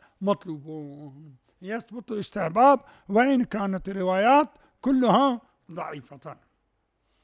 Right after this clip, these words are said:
فليس إثبات من جهة التسامح في أدلة السنن، بل من جهة،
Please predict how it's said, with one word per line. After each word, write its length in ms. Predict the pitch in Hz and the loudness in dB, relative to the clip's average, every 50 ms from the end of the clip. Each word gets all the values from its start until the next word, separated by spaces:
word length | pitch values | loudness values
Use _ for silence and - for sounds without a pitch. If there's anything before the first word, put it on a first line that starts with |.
| _ _ _ _ _ _ _ _ _ _ _ _ | _ _ _ _ _ _ _ _ _ _ _ _
فليس 520 | - 190 208 220 240 311 349 349 302 202 | -10 -8 -6 -4 -4 -4 -4 -6 -6 -6
إثبات 640 | 302 302 247 247 220 - - 220 294 294 262 220 160 | -8 -8 -8 -8 -10 -12 -14 -12 -10 -8 -8 -8 -10
من 180 | 220 254 220 202 | -12 -14 -14 -14
جهة 380 | 175 208 269 233 180 196 190 - | -14 -14 -12 -10 -10 -10 -12 -14
التسامح 600 | 233 214 156 - 208 - - 226 226 226 220 226 | -18 -20 -18 -20 -20 -18 -18 -16 -16 -16 -16 -16
في 300 | 190 _ - 233 - - | -18 _ -20 -18 -16 -16
أدلة 340 | 185 170 196 190 185 185 160 - | -14 -12 -12 -12 -12 -14 -16 -18
السنن، 420 | 196 147 - 180 180 175 156 131 117 _ _ _ _ _ _ _ - | -20 -20 -16 -16 -14 -12 -12 -14 -16 _ _ _ _ _ _ _ -8
بل 240 | 170 190 208 202 | -6 -6 -4 -4
من 200 | 196 208 208 196 | -6 -8 -10 -10
جهة، 760 | 165 196 262 226 185 202 196 - 285 320 302 269 226 202 208 | -10 -8 -6 -6 -6 -6 -6 -6 -4 -2 -2 -2 -2 -4 -8